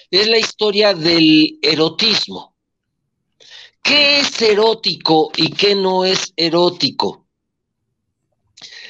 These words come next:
Cuando yo estaba revisando el erotismo en el siglo diecinueve, me encontré con muchos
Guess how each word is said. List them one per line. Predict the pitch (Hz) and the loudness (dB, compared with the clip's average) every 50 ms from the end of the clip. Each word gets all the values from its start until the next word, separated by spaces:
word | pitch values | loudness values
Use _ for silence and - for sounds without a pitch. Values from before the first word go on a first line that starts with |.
| - - - - _ _ _ _ | -20 -20 -20 -20 _ _ _ _
Cuando | - 175 180 175 175 185 | 0 0 0 0 0 2
yo | 180 220 | 2 2
estaba | 240 233 - 262 254 254 247 | 0 0 0 0 0 0 2
revisando | 233 208 190 185 185 - - 190 202 202 202 202 208 | 2 0 0 0 -2 -2 -2 0 0 0 0 0 0
el | 190 165 | 2 2
erotismo | 156 147 147 147 147 147 185 190 170 208 208 | 0 0 0 -4 -4 -4 -6 -2 0 0 0
en | 180 | 2
el | 165 151 | 0 0
siglo | - - 185 180 185 185 | -2 -4 -4 -2 -2 0
diecinueve, | 170 165 160 165 - 170 160 165 170 170 151 127 127 127 127 - _ _ _ _ _ - - _ | 0 0 -2 -2 -4 -4 -4 -2 0 0 0 -2 -2 -6 -6 -10 _ _ _ _ _ -20 -16 _
me | 151 170 | -4 -2
encontré | 175 165 165 180 185 175 170 175 214 233 247 240 | -2 0 0 0 0 0 0 2 0 0 0 2
con | - 208 190 190 | 0 0 0 0
muchos | 190 208 247 294 339 339 339 - 320 302 277 - - | 0 0 2 2 2 0 0 0 -2 0 -2 -4 -8